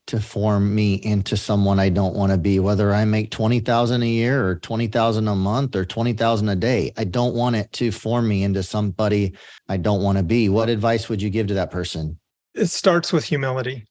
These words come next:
Speaker 2: right? The scripture talks a lot about the blindness, and Jesus was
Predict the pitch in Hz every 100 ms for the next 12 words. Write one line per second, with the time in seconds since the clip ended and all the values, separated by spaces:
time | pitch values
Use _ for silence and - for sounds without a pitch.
0 | _ _ _ _ 151 135 139 214 _ _
1 | 202 180 - 170 135 - 139 135 - 131
2 | 123 123 127 - 202 160 123 135 131 131
3 | 175 - _ _ - 156 147 135 143 139
4 | 127 151 175 143 185 226 294 - 214 -